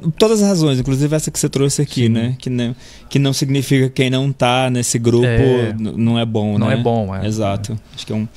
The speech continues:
Speaker 1: é um ponto aí pra gente prestar atenção, mas é inegável que quando uma obra gran-,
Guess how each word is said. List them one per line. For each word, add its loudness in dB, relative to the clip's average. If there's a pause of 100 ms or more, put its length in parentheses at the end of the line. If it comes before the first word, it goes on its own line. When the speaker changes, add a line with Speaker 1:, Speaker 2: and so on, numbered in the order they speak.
(400)
Speaker 1:
é -4
um 0
ponto -2
aí -2
pra -4
gente -2
prestar -4
atenção, -2 (280)
mas 2
é 4
inegável 0
que -16
quando 0
uma 2
obra 0
gran-, -2